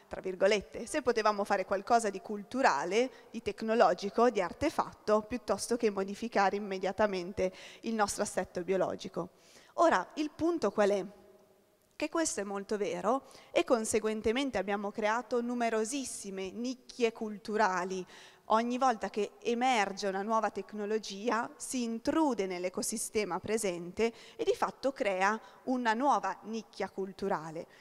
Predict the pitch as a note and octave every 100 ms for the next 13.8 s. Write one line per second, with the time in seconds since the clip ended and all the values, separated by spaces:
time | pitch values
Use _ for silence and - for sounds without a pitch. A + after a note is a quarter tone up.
0 | - G#3+ A#3+ A#3+ A#3+ G#3+ A3+ C4 A3 G3+
1 | G3 F#3 F#3 F#3+ G3 A3+ G3 F3+ F3 F3
2 | E3 - - _ A3 G#3 G3 - G#3 G#3
3 | C#4 A3 - G#3 C#4+ B3 A3+ A#3 A#3 B3+
4 | C4 G#3 G#3 A#3 - G3+ G#3 D4 - G#3+
5 | B3 B3+ G3+ A#3+ G#3+ - G3+ C4+ - G#3+
6 | - F#3+ G3+ G#3 A3+ G3 G3+ G3+ G3+ -
7 | G#3 F3+ F#3 - A3+ B3+ G#3 B3 G#3 G3
8 | E3+ F3 A#3 C4+ - - - C4 - G#3+
9 | G#3 A3+ F#4 C4+ G3+ - G#3+ - A3+ A3+
10 | E4 G#3+ F#3+ F3+ - - G3 F#3+ G3+ F#3
11 | G3 F#3+ E3+ E3+ F3 - A3+ A3 A#3+ A#3
12 | C#4+ C4 F#3 F#3 C4+ B3 G#3+ G#3+ - G#3+
13 | G3 G3+ G#3+ - A3+ F3+ G3